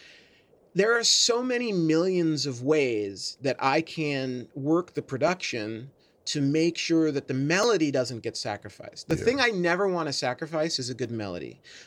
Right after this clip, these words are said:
Speaker 1: Unfortunately, from my perspective, and this goes back to our last podcast, guitar is fairly disposable from my perspective. I don't really care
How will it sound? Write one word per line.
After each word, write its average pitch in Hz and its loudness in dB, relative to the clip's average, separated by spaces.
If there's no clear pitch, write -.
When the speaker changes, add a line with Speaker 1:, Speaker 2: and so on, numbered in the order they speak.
Speaker 1:
Unfortunately, 175 0
from 147 -4
my 131 2
perspective, 120 -4
and 139 -2
this 117 -4
goes 113 -2
back 110 -2
to - -12
our 104 -6
last 156 -2
podcast, 101 -10
guitar 220 0
is 254 0
fairly 147 2
disposable 165 -2
from 127 -6
my 107 -4
perspective. - -12
I 180 2
don't 208 -2
really 202 4
care 135 0